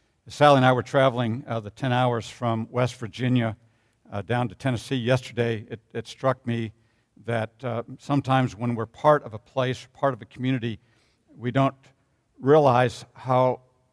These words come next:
much we've been influenced by that community until we leave and then return. And so I wanted to express our deep appreciation for the positive influence you've been on our family,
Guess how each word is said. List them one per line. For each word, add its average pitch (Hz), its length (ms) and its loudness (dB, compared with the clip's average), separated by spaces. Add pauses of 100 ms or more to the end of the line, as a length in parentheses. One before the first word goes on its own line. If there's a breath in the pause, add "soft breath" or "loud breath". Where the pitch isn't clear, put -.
much 135 320 -4
we've 113 160 -8
been 117 160 -4
influenced 143 560 -4
by 117 140 -2
that 110 200 -6
community 113 560 -6 (460)
until 110 240 -10
we 107 140 -10
leave 117 580 -4 (280)
and 107 80 -8
then 110 140 -4
return. 104 420 -8 (1600)
And 104 120 -14
so 120 460 -6
I 113 120 -4
wanted 117 260 -8
to 110 400 -14
express - 600 -6 (600)
our 139 100 6
deep 139 240 -2
appreciation 120 640 -4
for - 160 -14
the 98 80 -14
positive 127 460 -2
influence 117 440 -10
you've 92 140 -14
been 110 140 -8
on 101 100 -6
our 123 160 0
family, 107 540 -8